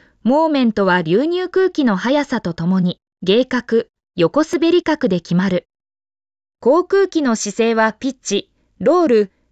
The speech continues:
ヨーと呼ばれる角度で表現する。機体の機首を上げ下げする回転がピッチ、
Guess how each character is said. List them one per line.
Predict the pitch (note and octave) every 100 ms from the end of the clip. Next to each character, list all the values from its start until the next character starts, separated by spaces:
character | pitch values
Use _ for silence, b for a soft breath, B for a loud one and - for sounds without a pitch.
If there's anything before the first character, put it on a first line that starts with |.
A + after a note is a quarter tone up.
| -
ヨ | C4 F#4+
ー |
と | E4
呼 | B3 G#3+
ば | A#3
れ | A#3
る | A3 A3+
角 | C4+ D4+
度 | D4
で | A3 G3 -
表 | F#3 A#3+ C4+
現 | B3+
す | - E3+
る。 | E3+ _ _ _ _ _ _ _ _ _ _
機 | -
体 | - D#4+
の | E4+ E4+
機 | - -
首 | E4+
を | C#4 G#3
上 | A3
げ | A3+ F4+
下 | F#4
げ | D4+
す | - G#3+
る | G3+
回 | - F#3+
転 | G#3 A3+
が | A3 A3+
ピ | - A#3+
ッ | -
チ、 | - A3